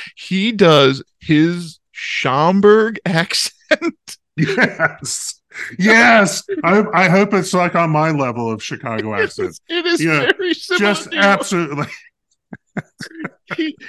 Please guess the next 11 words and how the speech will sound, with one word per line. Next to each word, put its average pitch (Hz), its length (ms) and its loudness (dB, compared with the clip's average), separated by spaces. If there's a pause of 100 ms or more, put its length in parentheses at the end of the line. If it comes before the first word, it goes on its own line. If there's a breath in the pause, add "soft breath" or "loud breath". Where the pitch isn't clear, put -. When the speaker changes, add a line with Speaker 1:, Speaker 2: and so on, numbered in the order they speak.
(100)
Speaker 1:
he 277 120 0
portrays 226 640 2
the 226 120 0
character 190 760 2
of 156 460 4 (200)
a 156 320 2
funeral 214 440 0
home 185 220 0
director 160 460 -2
in 160 240 -4
Schaumburg 143 720 2